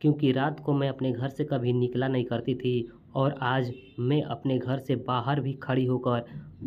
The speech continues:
और राह देख रही हूँ, क्योंकि एक बजे रात में मेरे मम्मी पापा घर से गायब थे और यहाँ तक कि गांव में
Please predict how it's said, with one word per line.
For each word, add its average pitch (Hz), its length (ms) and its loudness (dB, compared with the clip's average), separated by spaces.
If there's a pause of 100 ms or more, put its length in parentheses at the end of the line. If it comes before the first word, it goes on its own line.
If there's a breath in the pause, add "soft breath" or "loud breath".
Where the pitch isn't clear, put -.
(120)
और 131 220 2
राह 131 260 2
देख 127 260 2
रही 127 140 2
हूँ, 120 640 -2
क्योंकि 170 440 2
एक 185 260 6
बजे 143 280 4
रात 127 320 0
में 117 320 0 (320)
मेरे 131 320 2
मम्मी 131 360 4
पापा 123 380 0 (480)
घर 131 340 0
से 143 480 0 (180)
गायब 123 480 0
थे 120 120 0 (680)
और 135 180 4
यहाँ 147 320 2
तक 175 180 0
कि 190 140 0
गांव 139 280 0
में 143 140 4